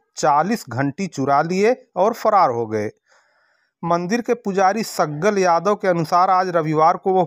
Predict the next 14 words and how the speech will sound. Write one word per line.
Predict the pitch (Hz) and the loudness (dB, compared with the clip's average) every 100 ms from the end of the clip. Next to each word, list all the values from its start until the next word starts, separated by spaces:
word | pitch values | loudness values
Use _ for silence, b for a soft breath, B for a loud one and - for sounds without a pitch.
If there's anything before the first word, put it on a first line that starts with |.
| - | -2
पूजा | 160 156 196 | -4 0 0
करने | 190 160 165 | 0 0 -2
पहुंचे | 165 139 - 190 | -2 -4 -2 -4
तो | 180 | -2
मंदिर | 151 143 175 | -2 -2 -2
का | 180 | -4
ताला | - 156 160 180 | 0 2 2 0
टूटा | - 147 180 | -4 -4 0
हुआ | 175 165 165 | 0 0 -2
देखकर | 120 165 170 170 | 0 -2 0 -2
वो | 165 175 | 2 4
अवाक | 127 120 127 160 175 | 4 2 0 0 0
रह | 180 180 | 0 2
गए। | 196 254 | 2 0